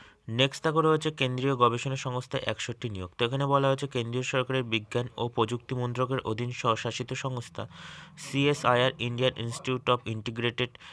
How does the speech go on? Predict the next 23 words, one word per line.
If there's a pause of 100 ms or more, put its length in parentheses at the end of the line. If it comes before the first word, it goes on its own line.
(160)
এবং (280)
মেডিসিন (200)
টেকনিক্যাল
এবং
অ্যাসিস্ট্যান্ট
টেকনিশিয়ান
পদে
সাতষট্টি
জন
ছেলেমেয়ে
নিয়োগ
করবে। (560)
বয়স
হতে
হবে
একত্রিশে
জানুয়ারি
দু
হাজার
পঁচিশের
হিসাবে
আঠাশের
মধ্যে।